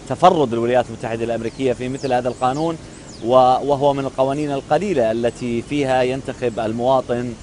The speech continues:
آه، رئيسه، ولكن بطريقة غير مباشرة من خيا-، من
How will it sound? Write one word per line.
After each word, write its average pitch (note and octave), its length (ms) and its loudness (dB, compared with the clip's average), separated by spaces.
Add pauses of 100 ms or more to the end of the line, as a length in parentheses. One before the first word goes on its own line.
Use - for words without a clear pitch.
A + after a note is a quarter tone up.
(400)
آه، G#2+ 320 4
رئيسه، C#3+ 420 0
ولكن C3+ 420 0
بطريقة B2 380 -2
غير C#3 220 4
مباشرة C3+ 580 2 (280)
من C3 120 -2
خيا-، C3 420 2
من C3+ 160 -4